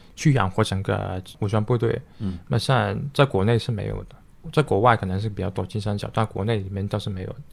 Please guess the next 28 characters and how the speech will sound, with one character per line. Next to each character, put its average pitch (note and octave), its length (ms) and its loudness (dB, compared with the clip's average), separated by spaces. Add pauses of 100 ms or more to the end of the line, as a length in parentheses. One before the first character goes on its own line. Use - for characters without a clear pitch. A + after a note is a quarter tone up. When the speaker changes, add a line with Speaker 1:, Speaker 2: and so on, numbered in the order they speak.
(320)
Speaker 1:
在 D3+ 100 2
国 B2 160 2
内 B2 100 8
里 A2+ 120 4
面 G2+ 160 2
真 A#2+ 180 0
正 A#2+ 200 2
的 G2 80 0
有 G2 180 -2
枪， A#2 340 -6 (640)
啊， F#2 380 -2 (460)
有 A2 140 0
这 A#2+ 140 2
个 G#2+ 220 2
枪 A#2+ 180 0
支 A2+ 100 2
弹 B2 200 4
药 A#2+ 160 4
的 - 180 -6 (100)
毒 G#2 100 -2
贩 A2+ 180 0
是 G#2+ 100 -8
很 G#2 120 -4
少 F#2+ 240 -10
的。 - 100 -14 (720)
Speaker 2:
哦？ C3 340 -2
Speaker 1:
啊， A2 120 0
对。 A2 260 -6